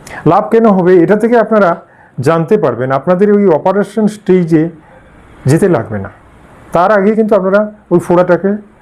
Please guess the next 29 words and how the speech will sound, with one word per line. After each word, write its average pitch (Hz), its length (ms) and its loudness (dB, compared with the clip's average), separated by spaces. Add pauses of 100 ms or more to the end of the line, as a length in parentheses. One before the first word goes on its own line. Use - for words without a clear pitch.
একদম 202 320 0
ঠিক 196 200 -4
করে 139 180 0
নিতে 113 200 -4
পারবেন, 104 320 -8 (480)
কারণ 147 140 0
সেটার 160 340 0
ঔষধ - 360 -4
রয়েছে। - 260 -10 (2000)
তিনটা 208 320 4
পার্ট 131 360 -2
রয়েছে, 107 240 -4
তিনটা 165 260 0
স্টেজ 113 360 -2
আছে। 90 220 -10 (840)
প্রথমে 180 360 2
ফোড়াটা 160 380 0
হলো, 147 300 -2 (120)
তখন 127 260 -2
একটা 123 220 -4
ঔষধ, 127 300 -4 (720)
ফোড়াটা 185 640 0 (120)
লাল 170 200 2
লাল 190 220 2
হয়ে 156 220 2
গেল, 143 200 0 (140)
তখন 135 220 -2
একটা 151 220 -2
ঔষধ, 151 280 -2